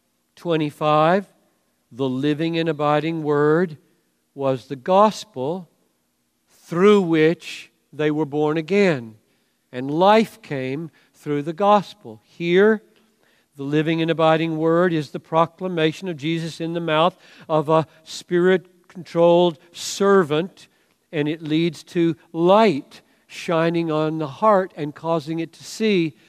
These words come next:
so that it's no longer blind. And now you have become the instrument of life from the dead and sight from blindness. So,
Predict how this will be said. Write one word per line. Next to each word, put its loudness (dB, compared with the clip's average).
so -6
that -2
it's -8
no -2
longer -2
blind. 0
And -6
now -2
you 2
have -4
become -6
the -2
instrument -6
of -4
life 2
from -6
the -2
dead 2
and -6
sight -8
from -10
blindness. -8
So, -4